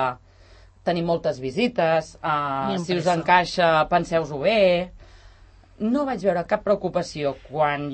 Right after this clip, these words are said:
Speaker 1: jo els hi vaig, vaig proposar diversos canvis, no? Doncs, per exemple, la plaça de pàrquing era molt justa, em van dir, "Ah, doncs en tenim més, la, la canviem", però a part de que era un contracte abusiu, que m'obligaven a estar-hi cinc anys, cosa que la llei no els hagués permès després, encara que jo hagués signat aquell contracte, però ells ja d'entrada ja em posaven unes clàusules abusives a l'hora de signar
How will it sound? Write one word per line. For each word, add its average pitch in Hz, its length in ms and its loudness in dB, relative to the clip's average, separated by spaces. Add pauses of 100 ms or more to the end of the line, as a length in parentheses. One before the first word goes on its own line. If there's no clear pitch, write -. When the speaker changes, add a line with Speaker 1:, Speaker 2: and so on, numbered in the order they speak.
(100)
Speaker 1:
jo 185 160 4
els 151 160 -10
hi 160 80 -6
vaig, 147 220 -4 (100)
vaig 135 560 -12
proposar 160 300 -2
diversos 160 420 -2
canvis, 127 400 -6
no? 160 160 0
Doncs, 240 160 -6
per 135 140 -2
exemple, 135 180 -2
la - 100 0
plaça 147 300 -4
de 135 80 0
pàrquing 135 320 -8
era 139 160 -6
molt 139 160 -8
justa, 233 380 -2
em 196 100 -6
van 160 140 -6
dir, - 80 -12
"Ah, 202 80 -4
doncs 151 160 -6
en 143 100 -6
tenim 135 200 -8
més, 143 200 -8
la, 139 140 -6 (100)
la 131 140 -6
canviem", 202 600 -2 (800)
però 226 300 4
a - 140 -4
part 240 160 2
de 240 80 0
que 190 80 2
era 180 80 2
un 175 60 -4
contracte 160 340 -2
abusiu, 143 400 -2
que 175 80 -2
m'obligaven 156 440 -2
a 151 40 -8
estar-hi 147 240 -6
cinc 139 200 -8
anys, 143 160 -4
cosa 143 200 -8
que 135 80 -8
la 117 80 -6
llei 131 140 -4
no 131 80 -4
els 127 80 -10
hagués 135 180 -10
permès 131 320 -8
després, 131 320 -8
encara 123 260 -8
que - 100 -14
jo 123 60 -6
hagués 127 80 -12
signat 127 300 -8
aquell 127 200 -10
contracte, 135 480 -6
però 160 160 0
ells 190 140 2
ja 170 140 0
d'entrada 151 520 0
ja 151 100 -2
em 151 60 -4
posaven 156 300 -2
unes 156 180 -6
clàusules 180 360 0
abusives 143 480 -2
a 127 60 -4
l'hora 135 180 -2
de 135 100 -2
signar 156 520 -6